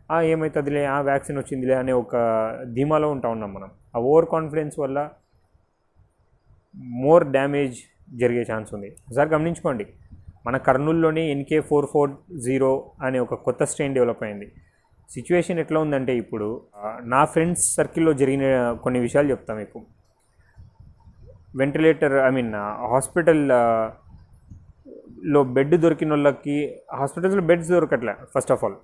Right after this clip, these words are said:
బెడ్స్ దొరికిన వాళ్ళకి ఆక్సిజన్ దొరకట్లే. సెకండ్ థింగ్, ఆక్సిజన్ దొరికిన వాళ్ళకి already వైరస్ స్ప్రెడ్ మ్యాక్సిమం అయిపోయి, బాడీలో మొత్తం అన్ని అవయవాలకు,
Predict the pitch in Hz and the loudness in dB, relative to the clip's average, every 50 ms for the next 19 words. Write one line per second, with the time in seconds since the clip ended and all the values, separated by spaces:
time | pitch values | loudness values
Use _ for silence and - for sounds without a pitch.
0 | _ _ _ _ - 123 123 151 147 - - 165 180 170 160 175 165 160 160 160 | _ _ _ _ -6 2 2 2 2 2 0 0 0 2 2 -2 0 0 0 0
1 | - - - 175 175 185 180 165 147 143 135 - - 170 165 160 151 135 117 - | -2 -4 -6 -4 -4 -4 -6 -4 -2 -2 -2 -2 0 -2 -2 0 0 -2 -2 -2
2 | 120 98 107 98 92 - _ _ _ _ _ _ _ _ - - 135 123 131 120 | -6 -6 -6 -10 -12 -14 _ _ _ _ _ _ _ _ -4 -4 -2 -2 -2 -4
3 | 110 - 101 95 - _ _ _ _ _ _ _ _ _ 131 135 - - 175 165 | -4 -6 -8 -10 -12 _ _ _ _ _ _ _ _ _ 0 0 2 0 -2 0
4 | 180 180 175 165 170 165 160 175 165 165 165 160 156 156 156 151 147 151 - 165 | 0 0 2 4 2 2 2 0 0 2 4 6 6 6 4 2 0 -2 -2 0
5 | 170 175 175 170 - - - 147 139 143 151 156 165 147 139 139 147 156 165 160 | 0 0 0 -2 -4 -8 -2 0 0 2 2 0 0 2 4 4 4 4 2 2
6 | - - - _ - 147 147 143 135 131 127 127 131 - - 151 147 147 139 131 | -2 -12 -6 _ -2 -2 -2 -2 -2 -2 -2 -2 -2 -4 -6 -4 -4 -2 -2 -2
7 | 127 131 - 120 113 110 117 131 _ _ _ _ _ _ _ _ _ - 123 127 | -4 -2 -4 -4 -4 -4 -6 -10 _ _ _ _ _ _ _ _ _ 0 6 6
8 | 135 139 143 147 147 135 127 127 127 - 143 131 123 131 139 143 143 139 131 131 | 6 6 6 2 0 -2 -2 -2 -2 -2 -2 -2 -2 -4 -4 -4 -4 -4 -4 -4
9 | 127 123 123 127 123 127 123 123 127 123 123 120 120 117 110 | -6 -6 -2 2 4 4 4 4 4 2 0 -2 -4 -10 -12